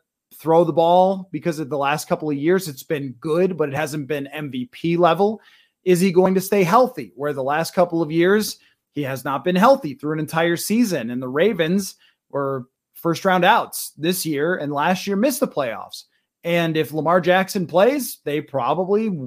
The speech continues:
are in the playoffs two years ago, probably beat the Cincinnati Bengals this year. In fact, you can almost kind of guarantee that if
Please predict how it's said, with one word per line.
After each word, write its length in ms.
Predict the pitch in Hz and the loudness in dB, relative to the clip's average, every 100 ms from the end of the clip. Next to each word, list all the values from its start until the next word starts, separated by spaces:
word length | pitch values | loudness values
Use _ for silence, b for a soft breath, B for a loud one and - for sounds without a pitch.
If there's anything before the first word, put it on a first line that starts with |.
| 117 - | -14 -10
are 180 | 131 143 | -4 -2
in 140 | 147 | -2
the 60 | 160 | -4
playoffs 480 | - 170 175 175 - - | 2 4 6 4 0 -4
two 100 | 185 | 0
years 260 | 170 190 | 2 2
ago, 380 | 196 247 294 254 B B _ | 2 4 4 2 B B _
probably 420 | - 143 185 208 208 | -6 -4 -2 0 0
beat 220 | 214 240 | 0 -2
the 80 | 233 | -2
Cincinnati 480 | 285 262 269 269 | -2 0 2 2
Bengals 380 | 240 269 277 262 | 2 0 0 -2
this 200 | 269 269 | -4 -4
year. 220 | 294 185 | -2 0
In 80 | 135 | 0
fact, 240 | 214 226 220 | 0 -2 -2
you 60 | |
can 100 | 233 | -2
almost 300 | 277 254 - | 0 0 -4
kind 180 | - 226 | -8 -6
of 80 | 160 | -2
guarantee 720 | 214 208 - - 240 151 - b b - | -2 -2 -4 -2 0 -2 -8 b b 2
that 160 | 175 160 | 4 4
if 260 | 143 - | -2 -10